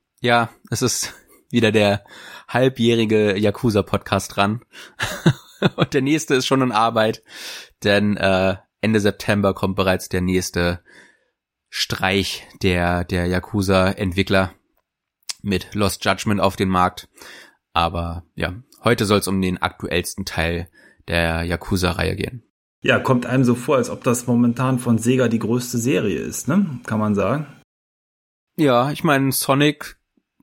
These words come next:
Speaker 1: kriegen sie nicht vernünftig auf die Beine. Und alle anderen Franchises, die sie haben, äh, wirken immer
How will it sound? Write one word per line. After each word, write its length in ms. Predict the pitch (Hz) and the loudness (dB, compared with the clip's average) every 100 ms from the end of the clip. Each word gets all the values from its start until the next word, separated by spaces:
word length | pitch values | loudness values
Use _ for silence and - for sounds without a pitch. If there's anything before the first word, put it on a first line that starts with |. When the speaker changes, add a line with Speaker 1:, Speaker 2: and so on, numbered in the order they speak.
| _ | _
Speaker 1:
kriegen 220 | - 139 | 0 2
sie 100 | 131 | 4
nicht 140 | 135 - | 2 2
vernünftig 420 | 131 131 - 131 | 0 0 -2 -2
auf 100 | 127 | 0
die 120 | 139 | 0
Beine. 440 | 117 117 147 185 190 _ _ _ _ _ _ _ _ _ | 2 2 2 -2 -4 _ _ _ _ _ _ _ _ _
Und 120 | 131 | -6
alle 180 | 117 123 | 0 0
anderen 340 | 110 120 135 131 | 2 2 0 0
Franchises, 540 | - 123 139 123 117 | 0 0 2 0 -2
die 80 | 120 | -4
sie 200 | 110 95 | -2 0
haben, 440 | 98 110 117 117 - _ _ - _ _ _ _ _ | 2 2 0 -6 -12 _ _ -16 _ _ _ _ _
äh, 600 | 101 107 104 104 104 101 110 _ _ _ _ _ _ _ _ _ _ _ | 2 4 4 4 4 0 -4 _ _ _ _ _ _ _ _ _ _ _
wirken 420 | - 110 127 131 123 | -8 0 0 0 -2
immer 580 | 123 113 107 104 104 | 2 4 2 0 -4